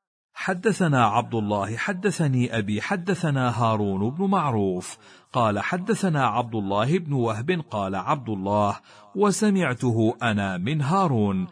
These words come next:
قال: حدثنا عمرو بن الحارث عن يزيد بن أبي حبيب عن أسلم أبي عمران عن هبيب بن مغفل الغفاري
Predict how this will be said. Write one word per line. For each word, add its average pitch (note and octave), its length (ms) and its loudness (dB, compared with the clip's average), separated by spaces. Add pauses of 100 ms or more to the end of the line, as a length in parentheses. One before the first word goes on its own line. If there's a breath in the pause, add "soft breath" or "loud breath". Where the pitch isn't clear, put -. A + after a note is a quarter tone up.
(340 loud breath)
قال: A3 220 4
حدثنا F#3+ 720 0
عمرو A2+ 380 2
بن G#2 180 -2
الحارث F#3 560 -2
عن A#2 300 -2
يزيد G#2 480 -2
بن E3+ 380 0
أبي G#2+ 340 -2
حبيب G#2+ 680 -2 (320 loud breath)
عن A2 360 0
أسلم E3+ 560 0 (140)
أبي D#3+ 360 0
عمران G#2+ 600 0 (320 loud breath)
عن G#2 280 2
هبيب G#3 420 4
بن D3 320 0
مغفل C3 520 0
الغفاري G#2+ 1000 0